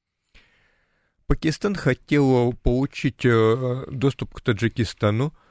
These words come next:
Э, на тот момент Пакистан, э, в-, выращивал очень много хлопчатника, но произошла эпидемия, и его заводам, э, срочно требовался хлопок. По крайней мере,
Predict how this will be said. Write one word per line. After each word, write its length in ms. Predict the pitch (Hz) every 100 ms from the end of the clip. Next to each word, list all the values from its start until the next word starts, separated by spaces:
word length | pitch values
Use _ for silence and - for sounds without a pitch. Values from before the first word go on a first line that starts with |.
| _ _ -
Э, 220 | 139 123
на 140 | 117
тот 240 | - 143 -
момент 480 | 117 123 110 - -
Пакистан, 580 | 113 127 113 - 123 113
э, 20 |
в-, 760 | 117 110 107 110 104 98 107 -
выращивал 600 | 107 120 127 - 120 120
очень 260 | 120 -
много 240 | 123 113 98
хлопчатника, 720 | - 123 - 190 - - 113
но 120 | 135
произошла 640 | - 127 123 117 127 120
эпидемия, 760 | 120 - 127 - 190 165 113 101
и 600 | - 120 143 131 117 -
его 300 | 101 127 143
заводам, 520 | 131 147 175 139 98 - - _ -
э, 100 | 113
срочно 420 | - 160 - 110
требовался 680 | - 131 127 117 110 - 120
хлопок. 580 | - 101 - - - - - _ _ _ _ _ _ _ _ _ _
По 100 | 110
крайней 260 | 120 120 120
мере, 300 | 120 110